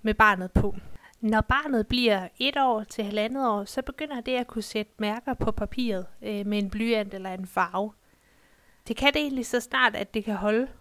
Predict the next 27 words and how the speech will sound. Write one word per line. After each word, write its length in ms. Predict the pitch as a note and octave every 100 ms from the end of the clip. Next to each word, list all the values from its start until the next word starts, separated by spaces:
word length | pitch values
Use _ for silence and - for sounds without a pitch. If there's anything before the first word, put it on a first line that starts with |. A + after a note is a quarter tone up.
| -
ordentligt 440 | A#3 G3+ F#3 F3+ -
på 180 | - G#3+
en 160 | F#3+
blyant, 400 | F#3 G#3+ G#3 G3
og 100 | -
holde 180 | F#3 G#3
godt 200 | - A3+
fast, 560 | - A#3+ A#3+ - - -
øh, 220 | A3+ G#3 -
og 100 | G#3+
trykke 360 | - A#3 A#3+
ned 100 | G#3+
mod 180 | G#3 G3+
papiret. 500 | G3+ G3 - G#3 F#3 - - - - - - - - - - -
Det 200 | A3+ A3
bliver 280 | A3+ A3+ G#3+
tilfældige 640 | - G#3+ - F4 D4+ G#3
spor 340 | G3 - D4 A#3
og 160 | G3+
kruseduller, 760 | - A3 - G#3+ A#3+ B3+ C#4 - - _
der 60 | A3
kommer 300 | - G#3+ G3+
frem, 280 | - B3+ B3+ - -
øh, 360 | A3+ G#3+ G#3 G3+
hvor 160 | A#3
barnet 440 | A#3 B3+ B3 G3+ F#3+
prøver 420 | - A#3+ C#4 D4+